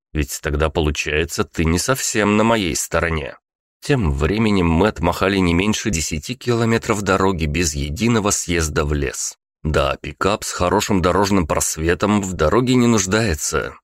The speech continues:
но не настолько хорошо, чтобы прорубать себе дорогу через тонкие сосенки. И тонна груза превращала его в совсем непригодный транспорт для бездорожья. «Что по текущей ситуации,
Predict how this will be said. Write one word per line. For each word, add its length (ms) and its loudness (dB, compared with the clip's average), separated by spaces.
но 180 2
не 120 4
настолько 480 0
хорошо, 520 0
чтобы 380 -2
прорубать 540 2
себе 240 -2
дорогу 420 2
через 400 -4
тонкие 440 0
сосенки. 760 -2
И 80 -4
тонна 460 2
груза 380 2
превращала 640 0
его 260 4
в 80 -6
совсем 580 -2
непригодный 640 2
транспорт 560 -2
для 220 2
бездорожья. 880 0
«Что 340 0
по 140 -2
текущей 560 -2
ситуации, 1080 -2